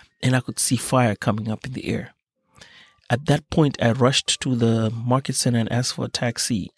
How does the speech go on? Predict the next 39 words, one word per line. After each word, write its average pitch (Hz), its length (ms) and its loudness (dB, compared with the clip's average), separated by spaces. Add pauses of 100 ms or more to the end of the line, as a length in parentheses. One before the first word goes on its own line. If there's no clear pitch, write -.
(140)
or 117 460 0
a 113 260 -2
cab, 117 460 2 (140)
and 117 160 0
asked 127 160 -2
the 117 40 -6
guy, 110 180 2
"Hey, 113 180 4
you - 180 0
know 131 140 2
what? 127 180 0 (100)
I 123 120 2
need 123 160 2
to 120 80 -4
get - 160 0
out 107 140 -2
of 113 80 -8
here. - 180 -6 (480)
I 120 80 -2
need 107 180 0
to - 60 -8
go 117 100 -4
to - 100 -6
the - 160 -6
airport." - 380 -4 (180)
And 127 120 2
this 170 140 0
was 135 100 2
at - 140 -2
six - 240 -2
o'clock. - 300 -4 (200)
Mind 160 360 2
you, 139 200 2 (400)
my 131 80 4
plane 139 320 2
leaves 127 200 0
at - 120 -2
eleven 110 320 0
o'clock - 340 -4